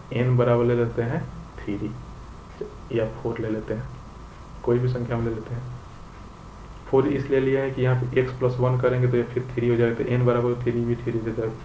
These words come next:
थोड़ा सा आपको confusion होगा समझने में, इसलिए हम फ़ोर ले लिए हैं।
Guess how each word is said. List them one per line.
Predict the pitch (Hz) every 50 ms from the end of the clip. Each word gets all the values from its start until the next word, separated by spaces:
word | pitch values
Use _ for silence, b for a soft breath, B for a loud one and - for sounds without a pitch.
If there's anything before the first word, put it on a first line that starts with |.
| - -
थोड़ा | 110 107
सा | 110 113 - -
आपको | 127 - - - 110
confusion | 104 104 107 107 - 113 110 117 117
होगा | 113 113 110
समझने | - 113 107 107 107 107 107
में, | 104 107 117 - - - - - - - B B B B B B B B B B - - -
इसलिए | 120 123 - 120 117 117
हम | 120 117 117
फ़ोर | - - 113 113
ले | 113 113
लिए | 107 107 107 104
हैं। | 107 123